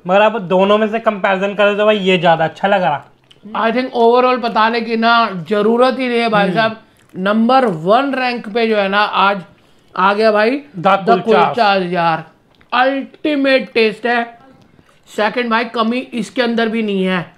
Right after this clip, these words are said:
Speaker 1: अम-, क्या था? कुलचा अंबर सरियादा।
Speaker 2: कुलचा अंबर सरियादा, ये भी बहुत कमाल का है। ये कुलचा नहीं है भाई, तो इन दोनों को जो है ना आप ट्राई करो,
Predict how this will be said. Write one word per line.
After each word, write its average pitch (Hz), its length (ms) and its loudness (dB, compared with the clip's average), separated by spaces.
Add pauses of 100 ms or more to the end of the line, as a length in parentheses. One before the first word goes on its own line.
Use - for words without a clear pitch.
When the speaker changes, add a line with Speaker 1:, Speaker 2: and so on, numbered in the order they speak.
Speaker 1:
अम-, 175 480 -2
क्या 190 140 4
था? 240 140 0
कुलचा 220 360 0
अंबर 196 240 2
सरियादा। 175 520 2
Speaker 2:
कुलचा 240 340 2
अंबर 220 420 -2
सरियादा, 226 440 0
ये 214 360 0
भी 247 120 -2
बहुत 214 300 -2
कमाल 214 340 0
का 226 160 -2
है। 226 240 -2 (1120)
ये 220 200 2
कुलचा 240 400 -2
नहीं 220 220 -2
है 240 120 -4
भाई, 240 200 0 (300)
तो - 220 -8
इन 285 220 -2
दोनों 269 280 2
को 247 120 -2
जो 233 120 -2
है 214 80 -2
ना 214 140 -2
आप 202 400 -4
ट्राई 202 240 -2
करो, 202 300 -4